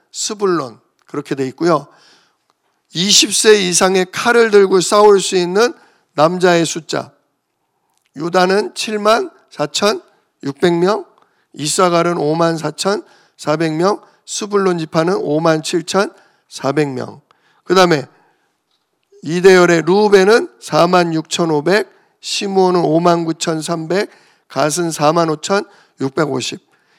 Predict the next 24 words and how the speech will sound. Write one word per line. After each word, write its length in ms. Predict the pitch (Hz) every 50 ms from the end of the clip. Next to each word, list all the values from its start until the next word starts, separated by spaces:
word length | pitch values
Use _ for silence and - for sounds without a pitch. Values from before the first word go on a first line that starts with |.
| _ _ -
이거는, 380 | 147 170 180 190 190 170 139 143 - _ _ _ _ _
어, 300 | - 135 135 135 - -
나이 300 | - 143 147 156 175 185
드신 360 | 180 196 180 - 214 202 196
분이나 440 | 190 185 180 185 180 185 190 202 202
어린이나, 800 | - - 139 143 151 170 180 180 175 156 143 139 151 170 196 - _ _ _ _ _ _ _ _ -
어, 80 | - - 127
여자분은 600 | 139 147 156 180 175 170 170 170 165 156 151 -
빼고 460 | 226 220 202 202 185 170 147 - _ _ _ _ _ _ _ _ _ _
칼을 340 | - - - 233 233 240 240
들고 280 | 208 220 220 202 202 185
싸울 340 | - - 202 196 196 190 180
수 160 | - - 185
있는 340 | 170 165 175 196 220 254 349 - _ _ _
남자의 520 | - 131 147 175 180 170 196 190 185 175
숫자만을 680 | 156 - 185 170 - - 170 160 156 151 147 175 214 226
얘기하는 320 | 196 160 160 147 147 139
겁니다. 440 | 143 - - - - - - - _ _ _ _ _ _ _ _ _
그래서 400 | - - - 180 170 151 - _ _ _ _ _
무려 260 | - 135 147 160 147
육십이만 840 | 135 147 175 175 - - 190 180 147 147 151 160 156 156 151 147 143
명입니다. 640 | 139 135 131 120 127 135 - 127 127 - - - _ _ _ _ _ _ _ _ _ _ _ _ _ _ _ _ _ _ _ _ _ _ - - _ _ _ _ _ _ _ _ _
자, 200 | - - 113 107
이렇게 380 | 104 - 170 - 156 131 113